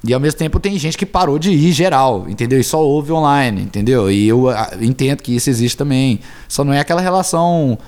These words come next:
tão próxima igual eu gostaria que fosse. Que eu gosto quando é próximo, quando, tipo assim, é, eu volto e aí o cara teve um filho, aí eu falo, "Pô,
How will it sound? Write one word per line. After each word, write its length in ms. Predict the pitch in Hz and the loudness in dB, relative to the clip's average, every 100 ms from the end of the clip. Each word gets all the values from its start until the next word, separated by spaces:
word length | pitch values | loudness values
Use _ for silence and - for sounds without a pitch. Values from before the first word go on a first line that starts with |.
| - | -6
tão 140 | 151 | -4
próxima 440 | 170 143 151 147 139 | 0 2 2 0 -2
igual 200 | 127 135 | 0 0
eu 60 | |
gostaria 360 | 127 123 135 135 | 0 0 0 -2
que 60 | - | -2
fosse. 340 | 135 131 - | 0 0 0
Que 60 | 160 | 0
eu 80 | |
gosto 260 | 208 220 208 | 2 0 0
quando 140 | 170 | -4
é 20 | 156 | -4
próximo, 460 | 135 139 131 127 | 0 0 0 -4
quando, 280 | 127 123 104 - - - - - - - | -4 -2 -2 -6 -20 -20 -20 -20 -14 -6
tipo 140 | - | -4
assim, 240 | - 135 123 | -2 0 2
é, 240 | 117 113 | 2 4
eu 120 | 117 | 2
volto 360 | 117 151 170 147 | 2 2 2 0
e 120 | 135 | 0
aí 140 | 139 156 | 2 0
o 40 | |
cara 200 | 170 151 | 0 -6
teve 180 | 175 156 | -4 -6
um 60 | |
filho, 560 | 143 156 165 175 151 127 | -2 2 4 4 4 4
aí 60 | 127 | 2
eu 40 | |
falo, 160 | 147 | 0
"Pô, 100 | 143 | -2